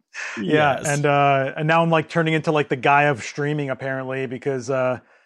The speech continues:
Speaker 1: I guess no one made a clean looking stream on Twitch until now. I don't know <laughs> what's going on, but everybody's asking me how to do it or how to make their Zoom calls look more clean and stuff.
Speaker 2: <laughs> Don't use Zoom. There's your, there's your tip right there.
Speaker 1: Zoom's
Speaker 2: God, I hate
Speaker 1: awesome.
Speaker 2: Zoom.
Speaker 1: People,
Speaker 2: No, it's
Speaker 1: I like
Speaker 2: not.
Speaker 1: Zoom.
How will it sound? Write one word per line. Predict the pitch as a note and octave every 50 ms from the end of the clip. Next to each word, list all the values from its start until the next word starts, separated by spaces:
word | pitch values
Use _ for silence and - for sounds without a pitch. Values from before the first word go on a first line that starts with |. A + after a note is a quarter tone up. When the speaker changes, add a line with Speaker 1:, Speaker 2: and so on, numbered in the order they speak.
| _ _ _ _ _ _ _ _ - -
Speaker 1:
I | C#3+
guess | E3+ A3+ A3+ -
no | F#3 F3+ F#3
one | G3+ G#3 G3+
made | G#3 G3+ F#3+
a | F#3 -
clean | - - F#3 F#3+ F#3
looking | F#3 F#3 - F#3 F3 E3
stream | - - - F3+ F#3 F#3 F3+
on | F3 E3
Twitch | - - - F#3+ G3+ F#3 - -
until | D3+ C#3+ - C#3+ C#3+
now. | D3 E3 F3 E3+ D#3+ C#3
I | C#3+ E3+
don't | F3+ G3
know | F#3 F3+
<laughs> | E3 - -
what's | - G#3+ G#3 -
going | - F3 F3 F#3+ F3 F3
on, | F3+ E3 D#3 C#3+
but | D3 D3
everybody's | D#3 D#3+ E3 D#3 E3 D#3+ E3 C#3 D#3
asking | D#3 D#3 D3+ - E3
me | D3+
how | D3 D3+ C#3+
to | C#3+
do | B2 D3 D3 D3
it | D3 D3 D3 - - - - - - - _ -
or | D3 C#3 C#3
how | D3+
to | D#3+
make | D#3+ D#3+ -
their | D#3+ D3
Zoom | B2+ A2 D#3 D#3 D#3 D#3
calls | - C#3+ C#3+ C#3 C#3 B2+
look | C3 C3+ B2+ -
more | C#3 C3 C3 C3+ C3 B2+ B2
clean | - - - C#3 C3+ C3+ C3+ B2+
and | B2+ B2+
stuff. | - - - C3+ B2+ B2+ - - A#2 - - F#3+ - -
Speaker 2:
<laughs> | E3+ B2
Don't | - F3 F3 E3+ E3+
use | E3+ D#3+ C#3 C#3 B2+ C3
Zoom. | D#3+ E3+ E3 D3 B2
There's | A#2+ C3 C3+ C3+ C3
your, | B2 A#2+ B2+
there's | B2+ C3+ C3+ C3
your | B2 A2
tip | - - C#3 A#2+ -
right | B2+ A#2 A2 G#2+
there. | - C3 A#2 A2 G#2+ A2+ - - _ _ _ -
Speaker 1:
Zoom's | - A#3 G3 C4+ D#4 D#4 G#3
Speaker 2:
God, | D#3+
I | C#3+
hate | C#3+
Speaker 1:
awesome. | C#3+ C3+ - C3 A2+ A2
Speaker 2:
Zoom. | B2 B2 A#2+
Speaker 1:
People, | - D3 F#3+ G#3 G#3 -
Speaker 2:
No, | - G#3+ -
it's | E3+ F3+
Speaker 1:
I | G3 G3+
like | F3+ E3 D#3+ D#3+ A2
Speaker 2:
not. | A2+ C3+
Speaker 1:
Zoom. | C3+ C3 B2+ A2 -